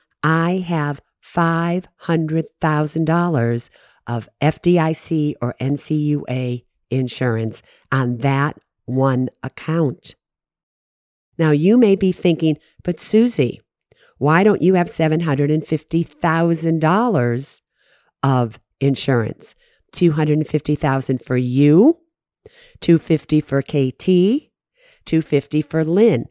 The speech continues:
'cause it doesn't work that way. So a simple way for you to understand what your actual coverage would be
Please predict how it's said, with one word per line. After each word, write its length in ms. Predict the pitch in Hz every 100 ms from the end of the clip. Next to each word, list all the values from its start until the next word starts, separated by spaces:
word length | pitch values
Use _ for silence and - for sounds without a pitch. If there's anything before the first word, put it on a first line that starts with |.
| _
'cause 220 | - 175
it 160 | 170 165
doesn't 520 | 160 156 143 160 156 - -
work 340 | 147 143 _
that 300 | - 131 117 -
way. 420 | 131 113 113 107 _ _ _ _ _
So 360 | - 185 165 - _ _ -
a 80 | 180
simple 640 | - - 240 262 - 262 226
way 580 | 180 156 135 131 - _ _ _ _ _
for 160 | - 170
you 260 | 156 196
to 180 | 226 -
understand 960 | 190 196 190 - - 170 156 127 113 110 _ _ _
what 200 | 143 160
your 180 | 139 -
actual 480 | 156 175 - - 226
coverage 520 | 226 185 170 180 170
would 280 | 160 165 147
be 460 | 180 175 143 123